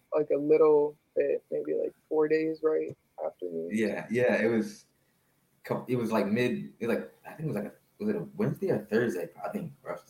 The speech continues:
Speaker 2: something, something like that. It was midweek, and she was already there, um, 'cause I didn't, they had already filmed the first, the first couple scenes 'cause she's, you know, the main star, so she, she had a couple scenes already done under her belt, and, uh, I, I came in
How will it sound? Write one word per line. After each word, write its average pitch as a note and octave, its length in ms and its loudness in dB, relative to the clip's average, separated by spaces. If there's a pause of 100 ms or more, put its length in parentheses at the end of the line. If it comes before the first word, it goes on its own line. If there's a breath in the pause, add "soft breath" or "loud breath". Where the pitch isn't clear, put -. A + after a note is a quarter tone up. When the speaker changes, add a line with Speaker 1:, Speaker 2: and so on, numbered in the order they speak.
(120)
Speaker 2:
something, D3+ 340 4
something G2 240 0
like G#2 160 2
that. F2+ 260 4
It G2+ 60 2
was F#2 100 2
midweek, G2+ 540 2 (480 soft breath)
and F#2 240 -2
she C3 120 4
was A2 100 6
already G2+ 180 8
there, G2 460 6 (160)
um, F2 500 0 (540 loud breath)
'cause G#2 100 2
I G2+ 100 8
didn't, G#2 340 4 (220)
they G#2+ 160 4
had A2 120 6
already G2+ 260 10
filmed G2 160 0
the - 60 2
first, G#2 360 2
the - 80 -8
first G#2 200 2
couple G2 160 -2
scenes G2 400 0
'cause - 160 -10
she's, G2+ 340 2
you G2+ 100 2
know, E2 120 -2
the E2+ 80 -4
main G2+ 220 2
star, G2+ 400 8
so - 180 -2
she, A2+ 420 4 (360 loud breath)
she - 140 0
had G2+ 100 8
a - 40 -2
couple G#2 180 2
scenes A2 280 2
already F#2+ 260 2
done G2 220 -2
under F#2 180 0
her F2+ 140 -2
belt, G2+ 420 6 (340 soft breath)
and, F#2+ 260 0
uh, F2 460 4 (120)
I, F2+ 460 0
I F#2 60 -2
came G2 340 0
in F#2 420 0